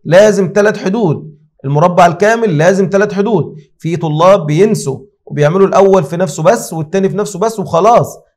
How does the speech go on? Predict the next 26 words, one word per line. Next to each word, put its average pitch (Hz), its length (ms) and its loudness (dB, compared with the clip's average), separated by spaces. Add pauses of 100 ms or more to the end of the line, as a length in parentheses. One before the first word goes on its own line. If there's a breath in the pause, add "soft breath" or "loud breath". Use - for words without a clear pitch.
لا، 165 280 2
خلي 151 280 -2
بالك 202 420 2 (220 soft breath)
لما 147 180 0
يكون 185 220 0
مقدار 175 440 2
عليه 151 180 2
تربيع 190 440 0
لازم 175 460 2
نعمل 175 260 0
تلات 139 280 -4
حدود، 196 340 -2 (540)
اللي 135 100 -4
هو 156 100 2
الأول 180 300 2
في 180 100 -6
نفسه 180 240 -4
والتاني 202 240 -2
في 202 60 -4
نفسه 220 200 -4
وبعدين 175 240 0
الأول 175 460 0
في 147 100 -8
التاني 214 320 -4
في 190 60 -4
اتنين. 147 340 -6